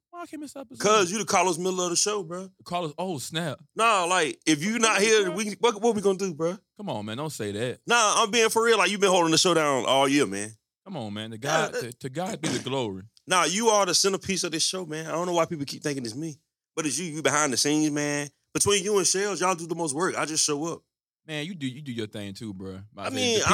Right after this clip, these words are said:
Speaker 2: I'm
Speaker 1: the people love you, bro.
Speaker 2: I
Speaker 1: If
Speaker 2: understand that, but you, to me personally, no, no disrespect to Shells, 'cause Shells do his very
Speaker 1: Yeah.
Speaker 2: fair part. But you, to me, are the centerpiece of the show, bro.
Speaker 1: Come on, man.
Speaker 2: I mean that.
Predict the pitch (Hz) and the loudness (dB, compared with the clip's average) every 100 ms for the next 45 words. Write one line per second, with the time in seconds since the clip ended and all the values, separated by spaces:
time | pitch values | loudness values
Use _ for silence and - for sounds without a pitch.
0 | 220 113 160 165 107 120 110 101 104 101 | 2 -2 -6 -6 -4 -4 -6 -8 -8 -6
1 | 98 208 214 180 202 196 175 135 139 120 | 2 2 4 2 2 2 2 0 0 0
2 | 139 190 190 165 - - 160 190 180 175 | 0 -4 0 0 0 0 2 0 2 4
3 | 208 185 147 143 151 151 135 156 160 156 | 4 4 2 4 4 2 2 2 2 2
4 | - 135 143 - - 160 156 - - 156 | 0 0 -2 0 0 0 -2 0 0 2
5 | 143 - _ _ 98 110 123 95 - 101 | 2 -2 _ _ -12 -8 -6 -6 -10 -10
6 | 90 123 127 - 110 101 127 110 101 98 | -2 0 0 -2 -6 -4 -2 -2 -2 -4
7 | - _ _ - 107 175 190 165 - 143 | -6 _ _ -18 -12 -8 -8 -4 0 2
8 | 165 165 135 123 120 147 147 147 151 135 | 2 4 4 2 0 -2 -6 -8 -6 -6
9 | - 170 151 160 170 117 101 101 98 165 | -8 -8 -16 -18 -14 -12 -12 -10 -2 0
10 | 208 202 | 2 2